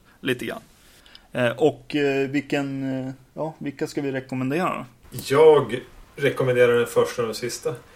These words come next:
Speaker 2: Eh, jag tycker
Speaker 1: Mm.
Speaker 2: att Antichrist är en fantastisk film. Eh,
Speaker 1: Ja.
Speaker 2: en ganska knepig film, men en fantastisk sådan. Men,
Speaker 1: Mm.
Speaker 2: och I Saw the Devil är en tight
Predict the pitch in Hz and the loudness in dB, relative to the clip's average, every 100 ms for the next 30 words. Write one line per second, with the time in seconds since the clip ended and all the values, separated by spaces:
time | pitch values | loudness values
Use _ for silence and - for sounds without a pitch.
0 | - - 110 117 - 139 127 135 120 113 | -6 0 0 0 2 4 4 4 4 2
1 | 110 107 107 104 110 120 120 104 - 104 | -2 -2 -6 -6 -4 -4 -4 -6 -6 -6
2 | - - - - - - 60 - - 127 | -8 -14 -20 -20 -14 -6 -6 -6 -6 -6
3 | - - - - - - 151 131 123 120 | -6 -12 -14 -14 -10 0 4 4 4 0
4 | - 127 - 135 - - - - 117 107 | 0 0 2 0 -2 -12 -20 -6 -4 -4
5 | - 110 107 - - 135 135 - - - | -6 -6 -6 -8 -4 -2 -2 -6 -10 -10
6 | - 58 - - - - 120 117 - 127 | -8 -8 -12 -20 -20 -4 2 2 2 4
7 | 120 110 107 - - 135 123 131 117 117 | 6 4 0 -4 0 2 4 4 2 4
8 | 131 127 107 113 117 107 98 - - - | 2 2 -2 0 -2 -4 -10 -16 -20 -10
9 | - 131 - - | 2 2 2 -8